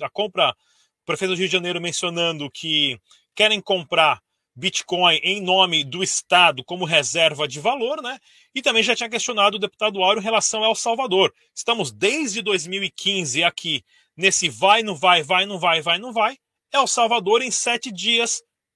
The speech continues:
mudou tudo. Falou, "Vamos aprovar uma lei como o Bitcoin, como moeda de curso natural", e com isso, em sete dias, resolveram isso. E aqui no Brasil, continuamos, ah, indo e indo, indo, e não chegamos a uma conclusão.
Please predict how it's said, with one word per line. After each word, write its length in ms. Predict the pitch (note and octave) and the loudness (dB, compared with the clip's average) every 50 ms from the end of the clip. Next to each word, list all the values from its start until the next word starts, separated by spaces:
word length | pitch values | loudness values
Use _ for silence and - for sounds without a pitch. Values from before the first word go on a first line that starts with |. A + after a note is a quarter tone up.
| _ _ | _ _
mudou 460 | F3 G3 B3+ D4 C4+ F#3 F#3 B3 C#4+ | -12 -8 -6 -6 -4 -2 -2 -2 -2
tudo. 400 | - - A#3+ B3 - C#3+ A2+ F#2 _ _ _ _ _ | -4 -6 -6 -6 -6 -6 -8 -10 _ _ _ _ _
Falou, 300 | - - A3 G#3+ F3+ C#3 | -6 -4 -2 0 0 0
"Vamos 260 | E3+ G#3 G#3+ A3 G3+ | 0 -2 -2 -2 -4
aprovar 480 | A3 - - A3 F#3+ D#3 G3+ G3+ G3+ G#3 | -4 -4 -4 -4 -2 0 2 2 2 0
uma 160 | G3 G3 F#3 | 0 0 0
lei 180 | F#3 F#3+ F#3+ | 0 0 0
como 220 | - - G3 F#3+ F#3+ | -2 -2 -4 -4 -6
o 20 | |
Bitcoin, 540 | D#3 F3+ - - - - F3+ F3+ F3 E3 - _ _ _ _ | -6 -8 -8 -10 -8 -4 -4 -2 -2 -2 -4 _ _ _ _
como 220 | - F#3+ G3 G3+ | -12 -10 -8 -4
moeda 300 | F#3+ F#3 F3+ F3+ E3+ F#3 | -2 0 0 0 0 -2
de 100 | D#3+ F3 | -4 -6
curso 480 | - - - F3+ F#3 D#3+ - - D3+ - | -8 -10 -8 -8 -6 -6 -6 -8 -10 -12
natural", 760 | - D#3 F3+ A3 A3 G#3+ - - C#4+ D4+ B3+ F#3+ A3 B3 B3+ _ _ _ _ _ _ | -14 -12 -8 -6 -6 -6 -6 -8 -6 0 2 2 2 2 0 _ _ _ _ _ _
e 80 | - A#3+ | -12 -8
com 240 | - C#4+ C4 G#3 F3 | -6 -4 -4 -4 -4
isso, 360 | G3 G3 - - D4+ - - _ | -4 -4 -6 -8 -10 -12 -14 _
em 100 | - G3+ | -10 -8
sete 380 | F#3+ - - - A3 G#3+ - F#3 | -6 -4 -2 -2 -2 -4 -4 -6
dias, 240 | E3 G#3 A3 A3 - | -6 -6 -4 -4 -4
resolveram 460 | A#3 A3+ G#3+ A#3 F#3+ G#3 A3 B3+ B3 | -6 -6 -4 -4 -4 -4 -4 -6 -6
isso. 180 | E3+ C3+ - - _ _ _ - | -8 -10 -10 -12 _ _ _ -12
E 60 | B3+ | -12
aqui 160 | A3+ - A#3+ | -10 -10 -10
no 80 | A#3 A3+ | -10 -6
Brasil, 340 | A3+ A#3 G3 D#3 G3 G#3 F3+ - | -4 -4 -4 -4 -6 -12 -10 -8
continuamos, 960 | A#3 A3+ A3+ G3+ - - A#3 A#3 A#3 A#3 F3+ F3 F#3 G3 G3 G3+ F#3 - - _ _ _ _ _ - | -8 -8 -8 -6 -8 -8 -8 -8 -6 -4 -2 -2 -2 -2 -4 -6 -10 -12 -14 _ _ _ _ _ 0
ah, 160 | D3+ D#3+ D#3+ - | 2 2 2 2
indo 460 | F#3 G3 A3+ B3 A#3 G3 B3 B3 G#3 | -2 -6 -6 -6 -6 -8 -8 -8 -8
e 200 | - G3 G3 G#3 | -8 -8 -8 -8
indo, 180 | A3+ A3+ G3 A#3 | -8 -8 -8 -8
indo, 160 | B3 C4 C4+ | -8 -8 -8
e 40 | B3+ | -8
não 140 | A#3+ B3 A#3 | -8 -8 -6
chegamos 460 | - - G#3 F#3 G#3 A3 A3+ G#3+ F3+ | -4 -4 -4 -2 -4 -4 -4 -6 -6
a 60 | A3 | -6
uma 160 | G#3+ A3+ G#3+ | -4 -4 -4
conclusão. 580 | - - A3+ A3 - A#3 F3+ A#2 B2+ B2+ A2 | -4 -6 -8 -10 -8 -8 -6 -4 -4 -4 -4